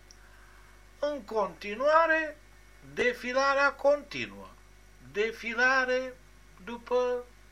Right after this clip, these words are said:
defilare. Se intră pe sub arcele de triumfale într-a patra bocciada a patra.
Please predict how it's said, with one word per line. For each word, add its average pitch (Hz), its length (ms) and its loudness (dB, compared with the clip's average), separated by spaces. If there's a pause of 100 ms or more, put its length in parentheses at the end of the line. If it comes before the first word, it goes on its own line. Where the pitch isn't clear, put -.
(140)
defilare. 254 840 0 (1120)
Se 165 320 -2
intră 123 540 -6
pe 156 180 -6
sub 147 420 -8
arcele 165 960 4
de 131 220 -6
triumfale 113 1700 -6 (640)
într-a 165 720 2 (140)
patra 247 800 4 (180)
bocciada 220 1900 2
a 170 160 -2
patra. - 440 2